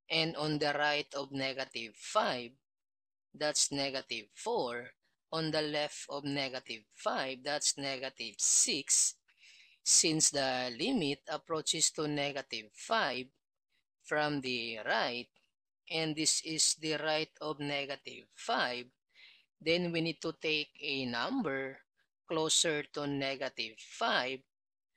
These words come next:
We can use this negative four point nine, which is closer to negative five. Then use this value for this denominator. So this becomes negative four point nine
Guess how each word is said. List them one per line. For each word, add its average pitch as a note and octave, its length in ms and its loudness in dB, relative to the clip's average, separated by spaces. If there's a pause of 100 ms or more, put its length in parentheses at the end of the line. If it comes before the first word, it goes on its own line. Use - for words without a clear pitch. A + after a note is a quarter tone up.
(300)
We D#3+ 140 -2
can E3+ 240 0
use D#3+ 320 0
this D#3 300 0
negative D3+ 580 -4
four C#3+ 460 -4
point A#2 380 -6
nine, C3 480 -2
which D3+ 160 -4
is E3 160 2
closer D3 600 0
to D3+ 100 -4
negative C#3 680 -4
five. B2+ 560 0 (880)
Then F3+ 240 2
use D#3+ 340 4
this B2+ 440 2
value C3 760 -2 (260)
for E3 200 2
this D3 260 2
denominator. C3 1300 -2 (680)
So - 300 4
this D#3+ 220 2
becomes D#3 840 -2 (260)
negative D3+ 760 -2
four C#3+ 440 -2
point A#2 480 -8
nine C#3 600 -2